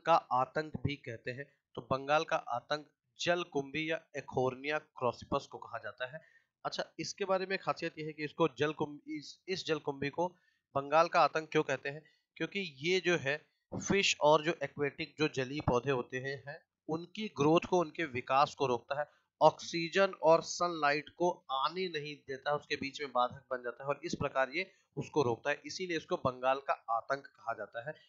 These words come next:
क्योंकि ये ऑक्सीजन और सूर्य के जो प्रकाश है, उसको रोकता है।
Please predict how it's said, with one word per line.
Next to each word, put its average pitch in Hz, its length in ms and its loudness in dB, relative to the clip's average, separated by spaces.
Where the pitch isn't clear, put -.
क्योंकि 147 200 -6
ये 180 60 2
ऑक्सीजन 160 680 2
और 151 320 6
सूर्य 175 340 -2
के 170 240 0
जो 139 360 -2
प्रकाश 135 420 -2
है, 151 60 0
उसको 135 200 -2
रोकता 120 400 -2
है। 92 80 -20